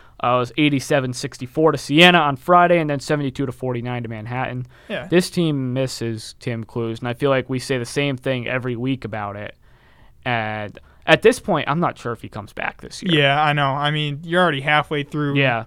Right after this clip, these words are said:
Speaker 2: the conference schedule. I just, I don't see, I mean, not to say that the season's a wash. I mean, he could literally, tomorrow, he could announce, "Yeah, I'm back," and they could go on and win, you know,
Speaker 1: Yeah.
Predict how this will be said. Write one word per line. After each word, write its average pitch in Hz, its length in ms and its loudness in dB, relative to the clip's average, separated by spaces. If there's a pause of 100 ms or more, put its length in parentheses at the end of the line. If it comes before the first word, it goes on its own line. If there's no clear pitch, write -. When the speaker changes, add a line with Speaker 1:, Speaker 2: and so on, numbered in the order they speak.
Speaker 2:
the 170 140 -8
conference 151 480 -4
schedule. 143 480 -6
I 139 140 -6
just, 139 340 -10
I 151 80 -6
don't 156 280 -6
see, 143 420 -8 (880)
I 196 100 4
mean, 208 180 2
not 262 180 4
to - 80 -14
say 240 160 -2
that 196 140 -6
the - 40 -20
season's 175 360 -2
a 143 60 -2
wash. 151 380 0
I 160 60 -6
mean, 156 160 -2
he 190 160 0
could 175 220 -2
literally, 180 480 2 (400)
tomorrow, 180 420 6
he 180 180 -2
could 180 140 0
announce, 165 400 2
"Yeah, 185 160 4
I'm 151 100 0
back," 151 400 2
and 165 160 0
they 175 120 4
could 160 240 -2
go 170 160 6
on 170 180 6
and 156 180 -2
win, 156 520 -2
you 170 140 -4
know, 139 380 0 (920)
Speaker 1:
Yeah. 135 280 0